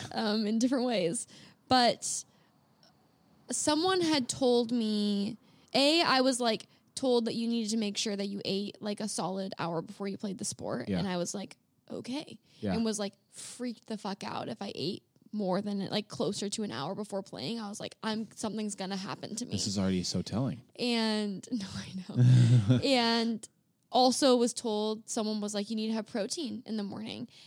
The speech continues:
Speaker 1: And I didn't like eggs at the time. And someone had been like, "Eggs have a lot of protein." And my mom was like, "Well, French toast has eggs in it."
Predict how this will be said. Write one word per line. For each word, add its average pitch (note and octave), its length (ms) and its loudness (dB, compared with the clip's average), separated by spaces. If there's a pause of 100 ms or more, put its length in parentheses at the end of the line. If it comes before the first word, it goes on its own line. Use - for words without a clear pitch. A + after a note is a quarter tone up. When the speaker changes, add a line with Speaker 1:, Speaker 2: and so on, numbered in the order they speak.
(100)
Speaker 1:
And A3 80 0
I G#3+ 80 2
didn't A#3+ 200 -4
like A#3+ 220 -6
eggs A3+ 220 -4
at A3+ 80 -6
the A3+ 80 -6
time. G#3 420 0
And G#3+ 160 -4
someone G#3+ 200 0
had G3+ 100 -2
been G3 120 -4
like, - 200 -8
"Eggs F#3 240 -2
have A3+ 80 -6
a G#3+ 40 -6
lot G3 140 -4
of G#3 80 -8
protein." A#3+ 540 -8 (400)
And G#3 520 -4
my G#3 180 -4
mom B3 380 -2
was A3 200 -4
like, G3+ 240 -4
"Well, C4 340 -2 (160)
French B3 280 -4
toast D4+ 300 -2
has A3+ 260 -4
eggs G#3+ 300 -8
in A#3 120 -6
it." - 300 -12